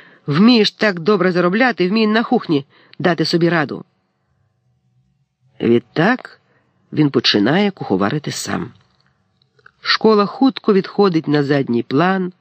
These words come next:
усе як за туманом, нервові зриви керівнички, виклики до директора, погані оцінки в журналі.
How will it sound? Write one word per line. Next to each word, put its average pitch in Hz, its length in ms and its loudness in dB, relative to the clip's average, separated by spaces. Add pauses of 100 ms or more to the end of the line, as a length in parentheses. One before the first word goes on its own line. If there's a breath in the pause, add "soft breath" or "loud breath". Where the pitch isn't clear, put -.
(600 loud breath)
усе 208 260 2
як 214 160 4
за 170 160 0
туманом, 156 840 0 (580 soft breath)
нервові 214 500 4
зриви 190 380 2 (220)
керівнички, 185 880 2 (360 loud breath)
виклики 190 460 2
до 143 140 2
директора, 202 680 0
погані 202 440 0
оцінки 131 420 -2
в 127 80 2
журналі. 180 680 0